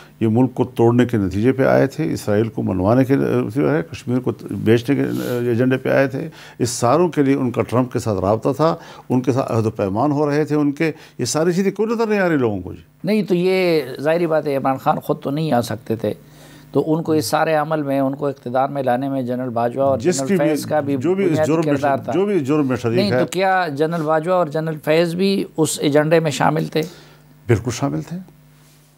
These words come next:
Speaker 1: दोनों शामिल थे जी।
Speaker 2: ये जितनी चीज़ों का आपने
Speaker 1: बिल्कुल,
Speaker 2: जिक्र
Speaker 1: दो-,
Speaker 2: किया
Speaker 1: मुजरिम
Speaker 2: कि
Speaker 1: हैं, दोनों मुजरिम हैं।
Speaker 2: यहूदी एजेंडा
Speaker 1: या
Speaker 2: और
Speaker 1: धांधली के भी, धांधली के भी वो मुजरिम हैं, इस सारे एजेंडे के भी वो मुजरिम हैं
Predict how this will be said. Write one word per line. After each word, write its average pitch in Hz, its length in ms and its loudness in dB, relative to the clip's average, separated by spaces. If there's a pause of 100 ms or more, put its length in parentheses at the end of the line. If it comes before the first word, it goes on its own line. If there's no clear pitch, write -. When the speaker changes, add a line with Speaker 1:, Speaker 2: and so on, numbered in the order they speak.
(380)
Speaker 1:
दोनों 117 160 4
शामिल 165 320 -4
थे - 100 -14
जी। - 840 -14
Speaker 2:
ये 131 60 -2
जितनी 147 260 2
चीज़ों 156 300 0
का 143 160 0
आपने 139 140 2
Speaker 1:
बिल्कुल, 175 220 0
Speaker 2:
जिक्र 131 120 0
Speaker 1:
दो-, 127 120 2
Speaker 2:
किया 120 120 2
Speaker 1:
मुजरिम 175 220 0
Speaker 2:
कि 170 60 0
Speaker 1:
हैं, 95 140 -2
दोनों 147 200 2
मुजरिम 147 300 0
हैं। 104 100 -4
Speaker 2:
यहूदी 139 340 0
एजेंडा 139 460 0
Speaker 1:
या 156 80 2
Speaker 2:
और 123 360 -2
Speaker 1:
धांधली 143 280 2
के 151 80 -2
भी, 165 140 0
धांधली 139 400 0
के 156 60 -2
भी 156 100 0
वो 160 120 2
मुजरिम 151 360 0
हैं, 170 200 -6
इस - 180 -10
सारे 117 220 2
एजेंडे 127 340 2
के 156 100 -2
भी 156 100 0
वो 156 100 0
मुजरिम 151 340 2
हैं 160 220 -6